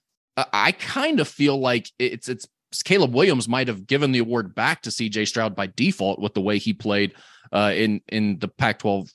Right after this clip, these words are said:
championship game. But I, I'm with you. If, if they wanna go a-, and give it to Max Duggan, I, I have no issue with that. To me, he's, he's had a, a, a, a more interesting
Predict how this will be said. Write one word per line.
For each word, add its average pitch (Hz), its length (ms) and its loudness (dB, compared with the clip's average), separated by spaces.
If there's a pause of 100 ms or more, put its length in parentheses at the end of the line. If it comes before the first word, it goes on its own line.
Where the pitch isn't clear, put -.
championship 120 640 0
game. 98 360 -2
But 107 260 2 (520)
I, 120 140 0
I'm 147 160 2
with 220 220 0
you. 208 160 4
If, - 140 -2
if 123 100 -2
they 131 120 4
wanna 214 220 0
go 175 540 0
a-, 156 180 -4
and 160 120 -2
give 156 120 -4
it 180 120 -8
to 185 80 -8
Max 180 220 -4
Duggan, 208 460 0 (320)
I, - 80 -4 (220)
I 120 140 2
have 185 120 2
no 143 180 6
issue 120 280 2
with 95 160 -6
that. 98 220 0
To 120 60 -2
me, 135 200 2
he's, 120 160 0 (320)
he's 123 160 2
had 139 280 4
a, 123 240 2
a, 117 40 2
a, 107 360 0 (500)
a 123 40 -2
more 143 300 4
interesting 101 800 -4